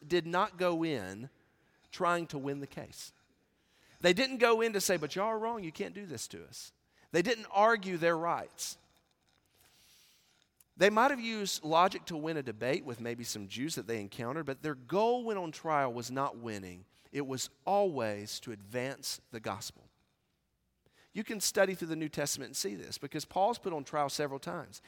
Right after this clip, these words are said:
and every time he takes advantage of the opportunity to preach the gospel. Peter's already done it,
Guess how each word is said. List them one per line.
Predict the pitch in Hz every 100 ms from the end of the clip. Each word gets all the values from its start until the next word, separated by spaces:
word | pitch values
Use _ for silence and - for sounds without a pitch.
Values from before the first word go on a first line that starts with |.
| -
and | 135 156
every | 208 226 226
time | 214 240 226
he | 170
takes | 151 170 -
advantage | 147 170 190 160
of |
the | 139 131
opportunity | 131 127 135 135 139 _ _
to | -
preach | 143 135
the | 151
gospel. | 170 190 - 98 - _ -
Peter's | 233 269 233 190
already | - 185 196 190 175
done | 185 233
it, | 117 -